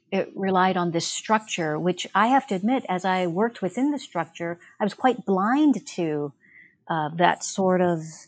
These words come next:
uh, inequity between artists, artisan, and, um, and admin.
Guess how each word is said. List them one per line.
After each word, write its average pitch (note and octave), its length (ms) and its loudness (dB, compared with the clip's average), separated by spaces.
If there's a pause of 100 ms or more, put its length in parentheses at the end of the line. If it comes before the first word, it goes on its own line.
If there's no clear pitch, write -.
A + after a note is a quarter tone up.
(500)
uh, D3+ 200 -6 (100)
inequity A3+ 640 2 (100)
between F#3+ 340 -2
artists, E3+ 840 -2
artisan, E3 480 -2
and, D3+ 340 -4
um, C#3+ 320 -6
and E3+ 180 -2
admin. D3+ 580 -2